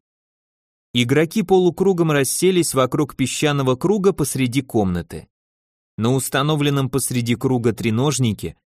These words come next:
висел настолько солидный медный чайник, что гном немедленно влюбился и невольно зашевелил пальцами,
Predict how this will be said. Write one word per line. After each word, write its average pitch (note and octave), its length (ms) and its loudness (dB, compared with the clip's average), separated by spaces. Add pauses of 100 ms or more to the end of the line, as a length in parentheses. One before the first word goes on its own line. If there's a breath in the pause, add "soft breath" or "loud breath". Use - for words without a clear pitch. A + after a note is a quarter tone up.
(100)
висел A2 440 0
настолько C3+ 500 0
солидный B2 640 0
медный G#2 420 0
чайник, D#3 560 -2 (300)
что - 240 -2
гном D3 320 0
немедленно D#3+ 600 2
влюбился C3+ 640 0
и A2+ 80 0
невольно D3 500 0
зашевелил C#3+ 600 0
пальцами, C3 640 -2